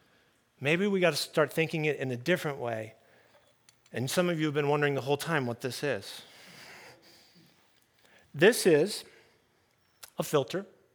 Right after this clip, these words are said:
Uh, so what it is, is that you can take this part right here, you can put it in a stream, lake,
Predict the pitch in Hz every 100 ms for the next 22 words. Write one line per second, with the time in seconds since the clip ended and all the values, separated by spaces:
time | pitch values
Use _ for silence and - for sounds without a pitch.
0 | _ _ _ _ - - - 139 139 -
1 | 160 180 185 180 151 135 143 135 156 175
2 | 160 156 147 151 - 156 151 139 175 160
3 | 143 - 143 135 127 123 - 160 160 156
4 | 143 151 151 -